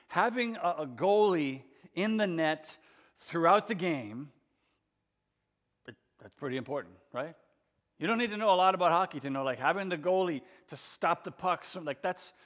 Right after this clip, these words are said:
that's pretty important to have that, that player in the net throughout the game, right? And, and sure, although the, the rules permit a coach to, to pull the goalie, uh, uh,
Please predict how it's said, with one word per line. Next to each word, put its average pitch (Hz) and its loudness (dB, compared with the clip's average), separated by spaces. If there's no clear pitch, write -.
that's 156 -4
pretty 196 0
important 180 0
to 147 4
have 156 4
that, 165 2
that 170 0
player 156 -4
in 185 -2
the 220 -2
net 139 -2
throughout 139 0
the 147 -8
game, 101 -10
right? 147 -4
And, 151 -4
and 156 -4
sure, 190 -2
although 143 0
the, 170 0
the 165 -6
rules 190 2
permit 190 0
a 240 2
coach 143 -4
to, 160 -4
to 151 -6
pull 196 2
the 202 0
goalie, 185 2
uh, 143 -2
uh, 143 4